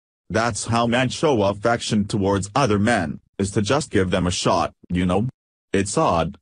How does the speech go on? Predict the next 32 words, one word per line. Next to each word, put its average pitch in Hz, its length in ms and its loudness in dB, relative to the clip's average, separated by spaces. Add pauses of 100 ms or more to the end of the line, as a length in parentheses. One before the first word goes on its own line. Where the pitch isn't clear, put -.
(120)
but 101 240 -2
that's 98 280 2
the 107 120 0
way 131 220 2
we 117 160 2
do 107 240 0
it." - 140 -4 (680)
Bryan 143 460 2
Cranston 131 560 0
gives 131 320 0
his 95 180 0
views 104 420 2
on 101 240 2
British 110 500 2
culture 117 600 0
and 95 180 0
the 98 80 2
royals. 95 520 0 (720)
"We 104 100 4
Americans 95 640 2
look 87 240 -2
at 95 200 0
the 110 80 0
Brits 110 300 0
and 101 140 0
there's 104 140 2
a 113 60 0
sophistication 110 960 -2
about 110 340 2
it. 78 160 -4 (480)
We 101 120 4
do. 98 380 0